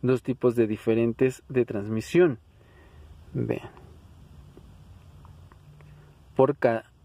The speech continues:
carden-, por cardanes, cardanes o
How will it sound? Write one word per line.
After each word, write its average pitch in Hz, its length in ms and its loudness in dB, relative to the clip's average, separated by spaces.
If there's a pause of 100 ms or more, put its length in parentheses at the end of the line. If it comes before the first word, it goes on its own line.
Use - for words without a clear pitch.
(160)
carden-, 131 380 0 (180)
por 123 160 2
cardanes, 160 840 -2
cardanes 170 760 0 (140)
o 196 260 6